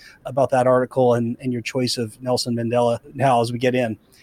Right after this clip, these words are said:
Hal's experience, uh, expertise extends far beyond the classroom as well. In connection with the new Singapore Mediation Convention, he represented I M I and I A M and assisted the U S State Department when the U N drafted the Treaty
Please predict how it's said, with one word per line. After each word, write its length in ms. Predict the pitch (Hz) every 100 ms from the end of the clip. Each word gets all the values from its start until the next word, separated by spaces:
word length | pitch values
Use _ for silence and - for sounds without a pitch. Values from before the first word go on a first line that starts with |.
| -
Hal's 260 | 202 220 220
experience, 720 | 190 - 214 214 214 190 -
uh, 240 | 175 165
expertise 640 | 185 - 208 - 254 214 175
extends 380 | 151 190 170 -
far 240 | 180 185
beyond 260 | 180 175 185
the 60 |
classroom 420 | 160 143 123 151
as 120 | 156 131
well. 300 | 127 127 - - -
In 80 | 160
connection 400 | 175 175 - 180
with 100 | 156
the 80 |
new 220 | 156 170 175
Singapore 720 | - 170 165 180 170 165 160 _ -
Mediation 580 | 151 170 170 165 - 175
Convention, 480 | 156 147 147 - 143
he 160 | 151
represented 580 | 139 151 147 147 139 135 151
I 180 | 151
M 140 | 147 139
I 220 | 143 143
and 220 | 139 135
I 140 | 139 139
A 200 | 131 151
M 340 | 170 165 160 _ - -
and 120 | 151
assisted 440 | - 170 - 147
the 100 | 135
U 200 | 151 160
S 100 | 151
State 320 | - 160 170 - -
Department 580 | 143 151 147 147 143 - _ _ -
when 180 | 156
the 80 | 143
U 220 | 147 156
N 260 | 156 151 147
drafted 460 | 139 143 147 147 135
the 80 |
Treaty 500 | 120 - 202 202 214